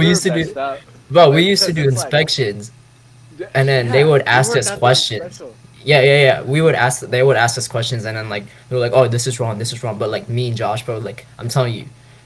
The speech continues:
Speaker 2: two of the biggest smart asses in the
Speaker 1: Yeah,
Speaker 2: class
Speaker 1: yeah.
Speaker 2: would
Speaker 1: And
Speaker 2: be
Speaker 1: it's like
Speaker 2: like, it was funny. <laughs>
Speaker 1: The class, we were the class clown. Like,
Speaker 2: Yeah,
Speaker 1: like,
Speaker 2: definitely,
Speaker 1: duo.
Speaker 2: definitely.
Speaker 1: Yeah, and it's like, it was kinda bad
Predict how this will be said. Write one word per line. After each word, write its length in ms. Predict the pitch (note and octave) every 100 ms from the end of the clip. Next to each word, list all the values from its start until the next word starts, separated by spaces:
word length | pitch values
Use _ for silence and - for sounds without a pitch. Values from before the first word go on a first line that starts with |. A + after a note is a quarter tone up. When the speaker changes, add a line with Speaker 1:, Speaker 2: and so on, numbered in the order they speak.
| -
Speaker 2:
two 200 | - D3
of 100 | C#3
the 100 | B2+
biggest 420 | A2 B2 B2+ B2
smart 400 | - A#2 A2 G#2 -
asses 580 | F#2+ G2 - E2+ - -
in 160 | A2+ A#2+
the 80 |
Speaker 1:
Yeah, 40 | A2
Speaker 2:
class 440 | C3 A2 F2+ -
Speaker 1:
yeah. 160 | F2+ - - _
Speaker 2:
would 160 | B2+ C3
Speaker 1:
And 60 | C3+
Speaker 2:
be 100 | C3
Speaker 1:
it's 60 | B2+
like 300 | A#2+ G2+ - _ - -
Speaker 2:
like, 120 | - _ _ - - - - -
it 80 | C#3
was 200 | C3+ A#2
funny. 320 | A#2 F2+ F#2
<laughs> 40 | - C#3 G3+ - - -
Speaker 1:
The 80 | E3+
class, 300 | - G#3 B3
we 220 | G3+ D#3
were 140 | G#3+ A3
the 100 | G3+
class 360 | - D3+ D3+
clown. 340 | - C#3 B2+ G#2+ - C3+
Like, 120 | B2 A#2+ - - -
Speaker 2:
Yeah, 220 | C#3 A2
Speaker 1:
like, 160 | C3+ B2
Speaker 2:
definitely, 480 | C3+ C3+ C3 C#3
Speaker 1:
duo. 180 | B2+ G2 - B2 A2 A#2
Speaker 2:
definitely. 540 | C3 B2 A#2+ B2+ A#2 C#3+
Speaker 1:
Yeah, 80 |
and 120 | - -
it's 160 | -
like, 280 | D#3 C3+ A2 -
it 40 | D3+
was 140 | C3+
kinda 220 | - F#3 A#2+
bad 420 | B2 C3+ C#3